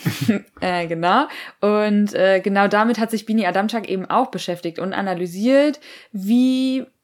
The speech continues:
sich bei vergangenen Systemwechseln die Beziehungen verändert haben. Und genau, das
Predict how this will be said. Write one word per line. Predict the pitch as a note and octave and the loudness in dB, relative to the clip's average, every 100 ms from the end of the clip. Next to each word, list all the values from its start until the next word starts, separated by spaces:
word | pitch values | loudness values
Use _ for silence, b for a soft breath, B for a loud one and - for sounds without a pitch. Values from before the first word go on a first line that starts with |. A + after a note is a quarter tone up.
| _ - | _ -10
sich | G#3 A#3 A#3+ | -4 -2 -2
bei | - G3+ G#3 | 0 2 0
vergangenen | G#3+ G3 G3 G#3+ G#3 | -2 -4 -2 -2 -4
Systemwechseln | F3+ - - A#3+ A#3 A#3 - A#3 A#3 b b b | -6 -12 -2 0 0 -4 -6 -4 -4 b b b
die | G3+ G3 G#3 G#3+ | -14 -2 0 2
Beziehungen | G3 - B3 A#3+ A#3 A3+ | 0 0 2 4 4 2
verändert | A3 - A3+ B3 A3+ | 2 0 2 2 2
haben. | A#3 A3 A3 G#3+ G#3+ G#3+ G#3+ G#3 | 0 0 0 -2 -6 -8 -6 -8
Und | - F#3 F#3 E3+ _ - | -6 -6 -6 -8 _ -6
genau, | G3 E3 D3 D#3+ _ | -4 -2 -4 -10 _
das | F3+ F3 - | -6 -6 -14